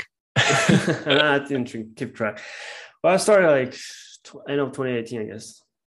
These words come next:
Speaker 2: around, like, when Bitmain was filing for that I P O in Hong Kong.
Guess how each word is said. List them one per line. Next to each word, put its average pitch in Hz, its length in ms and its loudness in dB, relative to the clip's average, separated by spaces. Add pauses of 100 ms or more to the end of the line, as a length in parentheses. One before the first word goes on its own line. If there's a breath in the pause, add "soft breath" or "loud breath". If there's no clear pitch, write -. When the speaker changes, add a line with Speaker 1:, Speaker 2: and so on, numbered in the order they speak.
(160)
Speaker 2:
around, 123 180 0
like, 113 180 -2
when 110 140 -2
Bitmain 117 220 -4
was 107 120 -8
filing 107 380 -8
for 113 140 -14
that 107 180 -8
I 110 60 -10
P 117 160 -12
O 113 60 -4
in 110 60 -8
Hong 113 200 -12
Kong. 117 280 -12